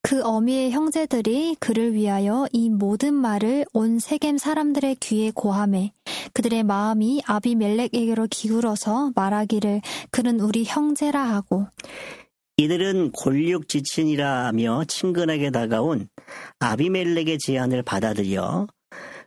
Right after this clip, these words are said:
Speaker 2: 은 칠십 개를 각출하여 거사자금을 제공했습니다.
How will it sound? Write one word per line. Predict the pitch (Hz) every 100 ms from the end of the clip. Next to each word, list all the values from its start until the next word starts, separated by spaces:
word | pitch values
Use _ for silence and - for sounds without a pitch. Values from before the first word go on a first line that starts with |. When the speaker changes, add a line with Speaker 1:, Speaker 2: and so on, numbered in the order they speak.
| -
Speaker 2:
은 | 135 160 185
칠십 | 165 - 196 - 180 -
개를 | 156 147 143 131 - -
각출하여 | - - - - 143 131 120 123 110 92
거사자금을 | - 98 131 123 113 110 143 185 190
제공했습니다. | - 101 110 104 95 - 95 90 - -